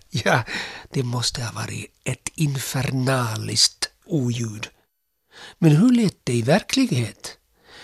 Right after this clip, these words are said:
Det fanns ingen tillförlitlig upptagning. Millers ljudtekniker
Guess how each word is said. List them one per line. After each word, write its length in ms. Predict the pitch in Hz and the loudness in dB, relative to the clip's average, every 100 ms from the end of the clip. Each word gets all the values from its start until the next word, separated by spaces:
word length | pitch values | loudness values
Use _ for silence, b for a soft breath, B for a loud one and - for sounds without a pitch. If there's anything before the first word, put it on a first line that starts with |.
| B B | B B
Det 80 | 160 | 2
fanns 280 | 202 180 | 4 4
ingen 300 | 131 120 113 | 2 0 -4
tillförlitlig 1120 | 107 - 143 123 147 123 127 127 - 120 117 - | -2 0 2 2 0 2 2 0 -4 -4 -6 -6
upptagning. 680 | 156 - 143 123 117 117 b b b _ _ _ - | -6 -4 -4 -4 -6 -10 b b b _ _ _ 4
Millers 400 | 160 165 127 - | 6 6 4 -2
ljudtekniker 880 | 156 151 220 - 156 127 143 127 | 0 4 4 2 -4 -4 -6 -8